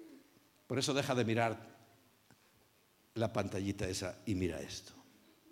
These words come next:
El gran misterio, la gran revelación que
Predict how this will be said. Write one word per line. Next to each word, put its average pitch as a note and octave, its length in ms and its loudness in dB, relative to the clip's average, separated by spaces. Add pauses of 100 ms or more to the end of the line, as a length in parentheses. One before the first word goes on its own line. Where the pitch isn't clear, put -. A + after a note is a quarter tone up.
(560)
El G#3 200 12
gran C#4 380 12
misterio, A#2+ 600 4 (760)
la F3 160 12
gran D#4 320 12
revelación C#3 760 8 (640)
que E3+ 320 8